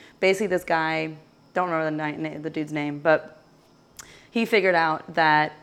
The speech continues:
um, in Europe, there was some war or some something, and when there was bombs, um, or loud noises, that the kids afterwards would shake,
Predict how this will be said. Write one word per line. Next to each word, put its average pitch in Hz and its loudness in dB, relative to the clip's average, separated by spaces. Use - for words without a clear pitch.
um, 147 -2
in 208 2
Europe, 180 2
there 170 0
was 165 0
some 165 -6
war 156 2
or 156 -2
some 185 -2
something, 151 -4
and 160 -6
when 160 -2
there 160 0
was 151 -2
bombs, 160 -2
um, 151 0
or 165 0
loud 160 4
noises, 165 -8
that 180 0
the 185 -4
kids 185 -2
afterwards 156 -4
would 165 -4
shake, - -8